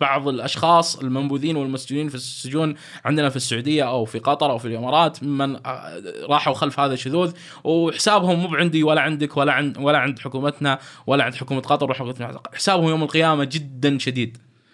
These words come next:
فلازم حنا، لازم حنا، يعني، نحاول نف-، نفهم الناس، نح-، نفهم الجيل الجاي هذه الفكرة، لأن هذا غسيل رياضي، وأي شخص يقول أن هذه ما هو غسيل رياضي، هذا الشخص كاذب.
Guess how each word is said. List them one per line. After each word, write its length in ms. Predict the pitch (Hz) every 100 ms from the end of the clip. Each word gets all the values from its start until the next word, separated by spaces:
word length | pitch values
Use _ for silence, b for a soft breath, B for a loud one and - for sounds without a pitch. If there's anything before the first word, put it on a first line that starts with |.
| b b
فلازم 920 | - 147 147 - - 165 277 277 190
حنا، 420 | 175 175 127 117 -
لازم 360 | 160 220 175
حنا، 300 | 170 180 170
يعني، 380 | 160 147 160 160 156
نحاول 500 | - 208 196 190 190 B B
نف-، 260 | 180 170 170
نفهم 360 | 151 180 165
الناس، 380 | 143 131 123 -
نح-، 100 | 113
نفهم 340 | 160 160 180 160
الجيل 320 | 151 156 151
الجاي 320 | 131 151 131
هذه 160 | 127 123
الفكرة، 400 | 127 127 107 107 B B B
لأن 360 | 165 196 233 196
هذا 240 | 214 196
غسيل 380 | 156 - 196 160
رياضي، 440 | 139 156 110 90 -
وأي 360 | - - 269 214
شخص 320 | - 131 160
يقول 220 | 156 202
أن 100 | 180
هذه 400 | 190 208 180 170
ما 100 | 190
هو 100 | 185
غسيل 340 | 165 175 175
رياضي، 480 | 156 175 156 123 110 B B B
هذا 220 | 202 196
الشخص 400 | 175 - 208 -
كاذب. 360 | - 160 101